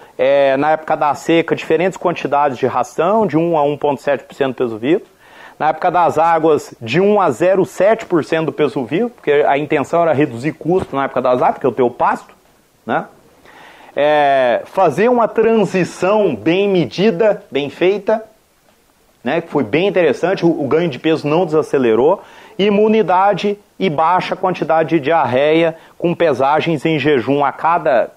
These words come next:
ca-, é, é, em jejum de quatorze horas. Essas pesagens eram feitas, pesagens intermediárias, é, e agora a gente até tá trabalhando também com algumas pesagens intermediárias pra poder continuar medindo melhor qualidade.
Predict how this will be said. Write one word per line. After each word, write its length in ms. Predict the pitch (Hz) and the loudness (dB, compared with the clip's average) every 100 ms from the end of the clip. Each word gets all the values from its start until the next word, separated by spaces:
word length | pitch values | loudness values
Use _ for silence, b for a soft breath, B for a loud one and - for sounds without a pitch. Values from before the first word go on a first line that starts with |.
| _ | _
ca-, 180 | 139 131 | -2 2
é, 400 | 120 98 101 107 85 98 | 2 2 0 -2 -4 -2
é, 80 | 135 | -2
em 100 | 123 | -2
jejum 340 | 131 135 147 | 0 0 0
de 120 | 147 - | -4 -4
quatorze 560 | 127 - 170 190 131 | -4 2 2 4 2
horas. 400 | 123 147 175 160 B B - | 2 2 2 -2 B B -8
Essas 260 | 123 151 | -2 -4
pesagens 680 | - 156 131 151 160 147 135 | 0 0 2 2 2 0 0
eram 240 | 147 151 131 | 0 0 0
feitas, 460 | 156 151 147 135 | 2 2 2 -4
pesagens 500 | - 143 127 139 120 | 0 0 2 0 -2
intermediárias, 1120 | 143 135 139 135 139 123 123 135 170 175 165 b b b b b | -6 -2 0 0 -4 0 0 2 2 0 -4 b b b b b
é, 420 | 117 131 135 127 | -2 0 2 0
e 120 | 127 143 | 0 -2
agora 440 | 120 127 180 165 | 0 0 2 0
a 60 | 135 | -2
gente 300 | 135 147 139 | -4 -4 -4
até 180 | 156 | -2
tá 100 | 160 | -4
trabalhando 520 | 151 147 143 131 151 147 | -2 -2 0 0 -2 -2
também 300 | 127 143 160 | -2 -2 -2
com 100 | 139 | -2
algumas 480 | 131 127 120 135 | 0 -2 -2 -4
pesagens 440 | - 123 117 127 120 | -2 -2 0 -2 -4
intermediárias 800 | 123 123 127 123 127 135 143 143 | -4 -2 0 -2 0 0 0 -2
pra 240 | - 156 165 | -2 -2 0
poder 320 | 151 135 139 | 0 0 -2
continuar 480 | 143 131 - 127 131 | -2 -6 -4 -2 0
medindo 340 | 123 107 135 | -2 -4 -4
melhor 340 | 127 117 117 | -2 0 0
qualidade. 640 | 113 117 98 110 143 156 | 0 -4 0 0 0 -2